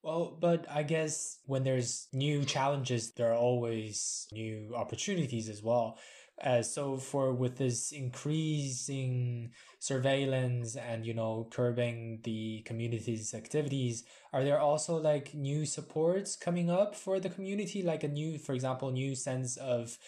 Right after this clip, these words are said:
uh, sense of community together and, like, support for community activities or, like, intra-community charities and activities like that?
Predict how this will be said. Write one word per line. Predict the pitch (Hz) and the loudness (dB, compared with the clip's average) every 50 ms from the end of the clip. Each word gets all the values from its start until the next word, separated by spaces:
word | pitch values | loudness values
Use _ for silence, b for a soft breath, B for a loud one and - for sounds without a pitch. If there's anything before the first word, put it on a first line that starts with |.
| b | b
uh, | 120 120 120 73 85 107 131 | -18 -16 -14 -12 -10 -8 -8
sense | - - 123 113 117 | -6 -4 -4 -4 -4
of | 117 - | -4 -4
community | - 120 123 139 151 160 156 147 - 151 143 | -2 0 0 2 2 2 2 0 0 -2 -4
together | 127 - 131 135 131 127 127 127 131 | -4 -2 -2 0 2 2 2 2 2
and, | 131 123 120 120 117 113 | 2 0 -2 -2 -2 -2
like, | 113 113 113 - | -2 -2 -2 -4
support | - 123 - - 127 120 117 - | -6 -6 -2 0 0 0 0 -2
for | - 120 | -6 -6
community | - 120 117 120 120 120 117 113 - 123 113 | -4 -4 -4 -2 -2 -2 -2 -2 -2 -4 -6
activities | 107 101 - - 175 170 175 170 175 165 160 151 135 - | -6 -6 -4 -2 0 0 2 2 2 2 2 0 -2 -4
or, | - 135 127 127 123 120 | -4 0 2 2 4 4
like, | 117 117 117 113 113 - - | 4 2 2 0 -2 -4 -4
intra-community | 139 131 123 120 120 - - 127 123 117 113 - 123 120 117 117 117 113 113 - - 120 113 113 110 110 107 110 | -2 -2 0 0 -2 -2 0 2 2 2 2 0 -4 -4 -4 -4 -4 -4 -6 -4 -4 -2 0 0 -2 -2 -4 -6
charities | - - 123 120 120 120 117 117 - 123 117 113 113 113 | -2 0 2 4 4 4 2 -2 -4 -4 -4 -4 -4 -4
and | 113 110 107 | -6 -8 -8
activities | 107 104 - - - - 123 120 120 123 120 117 113 - 123 | -8 -8 -8 -8 -8 -8 -8 -6 -6 -6 -6 -6 -6 -6 -6
like | 113 113 113 - | -6 -6 -4 -6
that? | 147 185 202 - | -6 -6 -8 -10